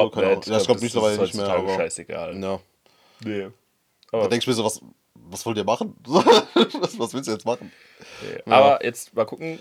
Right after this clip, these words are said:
Speaker 1: Ich geh jetzt
Speaker 2: Ich hab
Speaker 1: wieder
Speaker 2: noch einen Nachtrag. Äh, ich
Speaker 1: Ah,
Speaker 2: hab
Speaker 1: ja,
Speaker 2: ja
Speaker 1: stimmt.
Speaker 2: letzte Woche angeteasert, ähm, dass, dass wir Ärger von meinem Bruder bekommen, wenn wir über Radfahrer herhetzen.
Speaker 1: Mhm.
Speaker 2: Und den Ärger haben wir bekommen.
Speaker 1: <laughs>
Speaker 2: So.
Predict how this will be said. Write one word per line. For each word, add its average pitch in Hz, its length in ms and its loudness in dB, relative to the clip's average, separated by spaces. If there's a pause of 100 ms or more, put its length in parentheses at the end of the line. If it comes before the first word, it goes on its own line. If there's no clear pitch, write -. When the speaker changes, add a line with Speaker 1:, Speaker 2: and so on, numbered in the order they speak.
Speaker 1:
Ich 117 100 -20
geh 127 100 -4
jetzt 120 80 -4
Speaker 2:
Ich - 60 0
hab 170 100 8
Speaker 1:
wieder - 60 0
Speaker 2:
noch 156 120 2
einen 147 180 4
Nachtrag. 127 540 4
Äh, 113 140 2
ich 117 40 6
Speaker 1:
Ah, 135 40 8
Speaker 2:
hab 123 60 10
Speaker 1:
ja, 123 80 8
Speaker 2:
ja 120 60 6
Speaker 1:
stimmt. 120 160 2
Speaker 2:
letzte - 180 -8
Woche 113 200 0
angeteasert, 113 680 -4
ähm, 101 520 -2 (1200)
dass, - 500 2 (260)
dass - 140 -6
wir 117 120 0
Ärger 143 220 4
von 123 140 -12
meinem 110 140 0
Bruder 156 260 0
bekommen, 107 480 -4
wenn 117 140 -4
wir 113 80 0
über 107 160 2
Radfahrer 104 480 2
herhetzen. 95 520 -6 (180)
Speaker 1:
Mhm. 123 260 -6 (280)
Speaker 2:
Und 127 240 2
den 123 100 0
Ärger 131 240 4
haben 139 120 -2
wir 117 80 -2
bekommen. 104 420 -2
Speaker 1:
<laughs> - 800 0
Speaker 2:
So. - 200 6